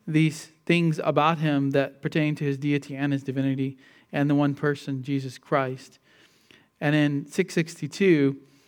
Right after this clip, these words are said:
like the next verse, "The Spirit is the one who gives life. The flesh profits nothing." And so he, he's getting at the fact that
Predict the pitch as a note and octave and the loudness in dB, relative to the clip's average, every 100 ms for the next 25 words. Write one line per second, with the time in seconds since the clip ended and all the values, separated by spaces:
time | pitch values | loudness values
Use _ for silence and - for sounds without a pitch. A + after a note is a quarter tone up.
0 | _ - F3 E3 D#3+ D#3+ D#3+ D#3+ D3 D#3 | _ -2 -2 2 2 2 4 2 2 -6
1 | - F#3 E3+ E3 C#3+ C#3+ D3 C#3+ C#3 C#3+ | 2 4 4 0 -2 0 0 0 0 -2
2 | B2+ C#3 C3+ C3 - C3 C#3 C#3 - B2 | 0 0 0 -2 -6 -6 -4 -4 -6 -8
3 | C3+ - C#3 C3+ C3+ C3 - _ - _ | -8 -6 -6 -6 -8 -12 -14 _ -20 _
4 | _ _ _ C#3+ C3+ D#3+ D3 F3 E3+ E3 | _ _ _ -6 0 2 2 0 -2 -2
5 | G3 E3+ E3 A#3 A3 E3 D#3+ F3 D#3+ D#3+ | -4 -2 2 4 4 0 -2 -2 -2 -2
6 | E3 C#3+ | -2 -2